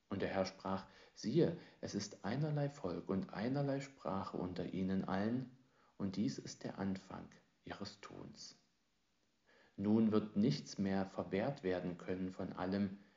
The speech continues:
was sie sich vorgenommen, vorgenommen haben zu tun. Wohlauf, lasst uns herniederfahren und dort ihre Sprache verwirren,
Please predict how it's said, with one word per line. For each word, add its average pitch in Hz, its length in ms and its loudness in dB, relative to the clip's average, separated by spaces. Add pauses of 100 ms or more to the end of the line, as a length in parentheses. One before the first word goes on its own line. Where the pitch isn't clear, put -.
(140)
was - 180 -4
sie 98 80 -4
sich 95 240 -4
vorgenommen, 92 680 -4 (220)
vorgenommen 95 720 2
haben 87 280 -6 (360)
zu 104 140 -4
tun. 92 420 -6 (2250)
Wohlauf, 113 480 4 (240)
lasst 107 240 0
uns 107 180 2
herniederfahren 127 840 2
und 95 160 0
dort 104 160 -2
ihre 95 220 -4
Sprache - 580 -6
verwirren, 107 720 0